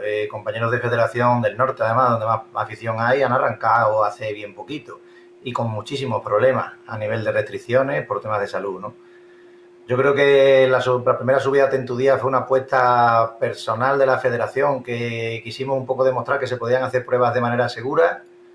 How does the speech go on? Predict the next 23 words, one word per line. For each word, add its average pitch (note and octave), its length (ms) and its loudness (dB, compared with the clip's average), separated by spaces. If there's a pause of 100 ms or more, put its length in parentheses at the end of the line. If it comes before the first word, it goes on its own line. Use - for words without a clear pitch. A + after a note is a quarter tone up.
(340)
que A2 100 -10
podíamos B2+ 800 2 (240)
desarrollar B2 540 0
nuestro A#2+ 280 -2
deporte B2 720 -2
en A2 140 -8
el G#2+ 160 -4
entorno B2+ 840 2
natural, B2 600 2
bueno, G2+ 180 -4
en G#2 100 -10
el G#2 80 -10
caso A#2+ 240 -6
concreto A#2 340 -6
de A2 100 -6
Tentudía, A2+ 480 -6
que G#2 60 -6
era G#2+ 200 -2
un G#2+ 80 -12
entorno A2+ 260 -6
natural A2 360 -4
y A2+ 40 -10
paisajístico G#2+ 760 -8